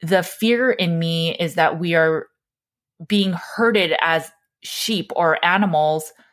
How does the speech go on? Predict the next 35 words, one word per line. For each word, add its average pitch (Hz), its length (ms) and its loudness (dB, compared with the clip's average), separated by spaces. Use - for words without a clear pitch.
to 214 200 0
a 190 80 0
place 208 340 0
that 180 200 2
one 180 200 0
day 190 100 2
we're 170 140 -4
gonna 170 160 -2
wake 165 280 -2
up 170 140 -2
and 165 100 -4
go, 156 220 2
"Oh 175 80 -2
my 175 140 -4
gosh, 151 300 -4
how - 160 -10
did 160 140 -6
I 151 60 -2
get 143 260 -4
here?" 240 360 -4
And 180 300 2
that, 175 260 2
that 190 220 2
really 185 180 0
scares 175 400 -4
me 113 300 -10
of, 156 260 -2
um, 143 380 -2
when 160 180 -6
we 165 140 -6
just 165 240 -8
listen 165 300 -6
to 147 160 -6
authority 151 340 -4
without 139 420 -4